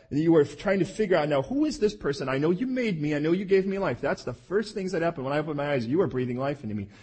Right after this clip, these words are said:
And now I watch you go make this thing, and you make beautiful stuff. I've concluded that. And you make beautiful stuff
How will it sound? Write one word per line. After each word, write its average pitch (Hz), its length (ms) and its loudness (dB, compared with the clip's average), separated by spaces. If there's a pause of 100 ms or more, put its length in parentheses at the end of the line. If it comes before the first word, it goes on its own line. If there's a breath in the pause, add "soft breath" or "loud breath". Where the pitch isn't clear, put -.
(120 loud breath)
And 151 100 0
now 208 220 4
I 196 80 6
watch 170 260 0
you 156 60 -2
go 131 120 2
make 175 300 -2
this 143 180 -4
thing, 127 120 -4
and 131 100 0
you 143 60 2
make 180 280 0
beautiful 226 400 -2
stuff. 135 300 -2
I've 143 140 -2
concluded 175 440 0
that. 294 140 -4
And 123 140 -6
you 190 80 -2
make - 200 -8
beautiful 233 300 -8
stuff 202 280 -6